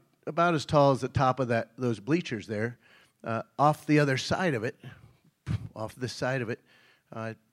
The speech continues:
there were gardens down below if you jumped out far enough. So Chrissy and I ran up to the top, leaped off, whoa, into the garden, cushiony, and back around. We were just having a grand old time leaping off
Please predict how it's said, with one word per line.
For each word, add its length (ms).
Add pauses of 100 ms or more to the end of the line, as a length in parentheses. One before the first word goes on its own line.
(180)
there 120
were 100
gardens 440
down 240
below 340
if 140
you 80
jumped 320
out 200
far 240
enough. 300 (680)
So 100
Chrissy 320
and 100
I 100
ran 280
up 140
to 120
the 60
top, 400 (320)
leaped 380
off, 260 (100)
whoa, 840 (960)
into 260
the 100
garden, 400 (720)
cushiony, 500 (720)
and 320
back 300
around. 440
We 60
were 80
just 140
having 240
a 40
grand 320
old 140
time 340
leaping 340
off 260